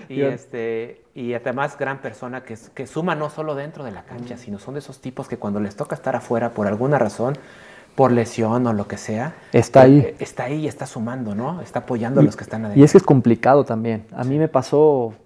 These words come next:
Speaker 2: te lo digo, en Pachuca, este último, eh, torneo que estuve ahí, el poder estar en banca, o sea, uno, no por ser,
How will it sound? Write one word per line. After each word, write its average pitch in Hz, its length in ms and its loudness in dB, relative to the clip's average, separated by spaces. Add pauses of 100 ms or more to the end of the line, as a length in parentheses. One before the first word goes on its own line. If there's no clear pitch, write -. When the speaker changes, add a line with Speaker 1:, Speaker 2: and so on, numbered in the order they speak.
(220)
Speaker 2:
te 139 100 -6
lo 123 120 -4
digo, 127 440 -4
en 123 200 -10
Pachuca, 131 420 -2
este - 160 -4
último, 123 760 -2
eh, 120 240 -6
torneo 123 720 -2
que 120 80 -6
estuve 127 300 -2
ahí, 127 320 2 (400)
el 123 100 -2
poder 127 240 6
estar 139 240 2
en 135 160 -2
banca, 143 480 -2 (300)
o - 20 -20
sea, - 320 -10 (240)
uno, 139 420 -2 (960)
no 139 280 -2
por 139 120 6
ser, 156 220 6